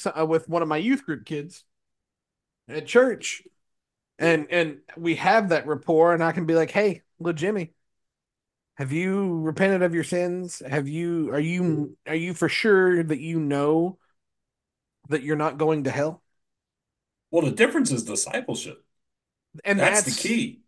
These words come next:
Speaker 1: There it is. That's what we need. We need, we need more discipleship and less He Gets Us. Because He Gets Us makes us the focal point.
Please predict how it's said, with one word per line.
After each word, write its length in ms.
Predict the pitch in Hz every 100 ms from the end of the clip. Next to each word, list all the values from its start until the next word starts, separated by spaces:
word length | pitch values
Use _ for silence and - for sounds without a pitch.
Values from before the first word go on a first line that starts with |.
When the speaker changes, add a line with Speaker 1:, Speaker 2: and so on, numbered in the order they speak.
| -
Speaker 1:
There 320 | 165 190 196
it 80 | 190
is. 300 | 220 127 117
That's 320 | 139 175 -
what 160 | 190 156
we 100 | 151
need. 300 | 160 165 131
We 100 | 165
need, 240 | 165 147 - _ _
we 220 | 165 165
need 80 | 151
more 220 | 165 226
discipleship 840 | 202 196 208 214 170 156 160 143 -
and 200 | 156 147
less 260 | 160 160 -
He 200 | - 156
Gets 280 | 131 123 110
Us. 320 | 90 - - _ _ -
Because 280 | 175 160 -
He 180 | 226 180
Gets 280 | 214 214
Us 220 | 233 226 190
makes 300 | 175 151 160
us 260 | 180 -
the 140 | 156 143
focal 320 | 151 143 135
point. 320 | 135 101